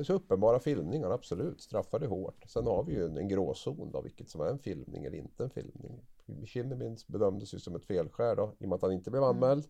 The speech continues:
Speaker 1: ska vi säga. Ehm, men att, att, att liksom sätta den gränsen där då, för vad man ska straffa stenhårt och, och inte. Det, den är tuff tycker jag, alltså vad, vad, vad man ska sätta nivån för vad som är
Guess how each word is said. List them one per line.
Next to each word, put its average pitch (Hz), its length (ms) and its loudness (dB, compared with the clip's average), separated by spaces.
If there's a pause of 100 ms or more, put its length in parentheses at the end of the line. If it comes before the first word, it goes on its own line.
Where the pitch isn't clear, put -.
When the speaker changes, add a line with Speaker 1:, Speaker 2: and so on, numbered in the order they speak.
(560)
Speaker 1:
ska - 160 -8
vi 110 120 -4
säga. 110 340 6 (220)
Ehm, 65 540 -6 (960)
men 92 260 -2
att, - 160 -4
att, 98 220 -6
att 101 100 -4
liksom 92 200 -6
sätta - 480 0
den 101 180 2
gränsen 110 520 0
där 110 220 2
då, 95 120 2
för 95 140 -2
vad 87 120 -2
man 90 100 2
ska - 140 -6
straffa 87 560 0
stenhårt 98 640 0
och, 90 260 0 (460)
och 101 100 0
inte. 95 520 2
Det, 101 340 0 (600)
den 101 220 0
är 123 60 0
tuff - 300 -2
tycker - 240 -8
jag, 69 200 0
alltså - 240 -10
vad, 67 260 -6
vad, 104 240 -10 (380)
vad 95 160 -2
man 82 100 -4
ska - 180 -6
sätta - 420 -2
nivån 98 360 -4
för 98 160 -10
vad 101 160 -10
som 107 160 -14
är 107 40 -6